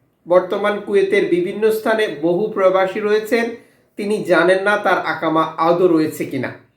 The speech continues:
অনেকেই জানেন যে তার কফিল তার আকামাটি কেটে দিয়েছে, তার মানে তিনি এখন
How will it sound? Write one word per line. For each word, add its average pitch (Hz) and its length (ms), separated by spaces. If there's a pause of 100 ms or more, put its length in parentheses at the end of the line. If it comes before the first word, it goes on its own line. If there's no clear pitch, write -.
(360)
অনেকেই 202 480
জানেন 180 340
যে 196 120
তার 180 240 (140)
কফিল 214 440
তার 160 160
আকামাটি 151 500
কেটে 202 340
দিয়েছে, 170 440
তার 151 240
মানে 170 200
তিনি 180 480 (180)
এখন 160 340